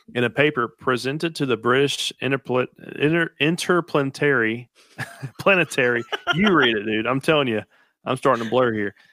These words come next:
Society in nineteen seventy-three noticed a correspondence between the L D E effect and the periodic appearances of the black night. To go further, he claimed that these echoes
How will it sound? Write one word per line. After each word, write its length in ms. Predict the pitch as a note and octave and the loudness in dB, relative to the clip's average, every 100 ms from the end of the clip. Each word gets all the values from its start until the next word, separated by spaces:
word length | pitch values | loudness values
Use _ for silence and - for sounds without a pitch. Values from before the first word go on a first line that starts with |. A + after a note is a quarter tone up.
| G#3 | -8
Society 440 | C3+ A#2 D3+ D#3 | -4 2 4 4
in 80 | C#3 | 2
nineteen 300 | D3 D#3 D#3 | 2 0 -2
seventy-three 460 | D#3+ D3 C3+ C3+ B2 | 0 0 0 -2 2
noticed 340 | C#3 D#3 C#3+ | 2 2 -2
a 60 | C3+ | -4
correspondence 580 | D3+ D3+ - C#3+ C#3 | -2 -2 0 0 0
between 340 | - B2 C3+ A#2+ | -8 -6 -4 -2
the 160 | A2+ B2+ | 0 0
L 160 | D3 | 0
D 200 | D#3+ F3 D3 | 0 -4 -2
E 160 | D3+ | 0
effect 440 | C#3 - C3 B2+ - | 0 0 0 0 -6
and 140 | B2+ | -6
the 140 | A#2 A#2 | -4 -6
periodic 680 | - C3+ B2+ B2+ B2 B2 | -2 0 2 2 2 0
appearances 500 | A2 B2 A#2+ - A2 | -6 -6 -6 -8 -6
of 100 | G#2+ | -6
the 80 | G#2 | -4
black 240 | A2 G#2+ | -2 -4
night. 240 | G#2+ G2+ - - - _ | -4 -6 -8 -14 -20 _
To 80 | B2 | -2
go 140 | C3 | -2
further, 460 | - F3+ E3+ D3 B2+ | 2 2 4 2 0
he 200 | C#3 F3 | -4 -4
claimed 480 | - E3+ D#3+ C#3 | -4 -2 -2 -2
that 180 | B2+ A2+ | -4 -6
these 240 | A#2+ A2+ - _ | -4 -4 -6 _
echoes 640 | D3+ - A#2+ G2 G#2+ C3+ | -2 0 0 0 -2 -4